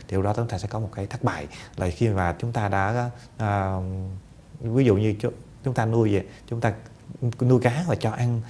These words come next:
ờ, một hai phiên cho lớn lên. Thì, ờ, khi mà cá đã mập rồi thì chỉ cần một, một phát thì đã câu dính con cá đó ngay và sẽ là hết mất vốn lẫn lãi. Thì phía nhà đầu tư chúng ta cũng là hết sức thận trọng và không nên đầu tư theo cái, ờ, kỳ review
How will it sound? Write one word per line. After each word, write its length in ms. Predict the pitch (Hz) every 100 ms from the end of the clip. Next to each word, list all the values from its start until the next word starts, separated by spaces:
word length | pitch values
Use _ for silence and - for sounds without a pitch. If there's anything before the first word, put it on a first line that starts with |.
| -
ờ, 180 | - 113
một 260 | 104 104 -
hai 120 | 113
phiên 200 | 127 120
cho 80 | 117
lớn 200 | 131 170
lên. 120 | 123 107 - -
Thì, 300 | 104 90 85
ờ, 180 | 85 82 80
khi 120 | 107
mà 140 | 90 92
cá 140 | 107
đã 80 | 123
mập 260 | 110 95 -
rồi 240 | 92 82
thì 200 | 98 87 85
chỉ 80 | 104
cần 160 | 90
một, 120 | 87 80 - - - - -
một 140 | 95
phát 180 | 113 127
thì 100 | 104
đã 60 | 92
câu 180 | - 104
dính 120 | 117
con 140 | 117
cá 140 | 104 113
đó 80 | 127
ngay 200 | 117 101 - - -
và 120 | 85
sẽ 180 | 82 92
là 260 | 98 85 87
hết 220 | 123 -
mất 140 | 151 -
vốn 200 | 120 131
lẫn 120 | 107
lãi. 280 | 104 85 101 - - - -
Thì 140 | 101
phía 100 | 95
nhà 80 | 117
đầu 100 | 95
tư 80 | 104
chúng 60 | 107
ta 100 | 104
cũng 80 |
là 80 | 110 104
hết 140 | 170
sức 100 | -
thận 160 | 104 95
trọng 240 | 80 87
và 160 | 92 85
không 380 | - 101 101
nên 340 | 101 95 95 92 - - -
đầu 120 | 90
tư 320 | 104 95 90 85
theo 160 | 95
cái, 300 | 92 101 110
ờ, 360 | 120 101 90 87 -
kỳ 160 | 85
review 240 | 87 90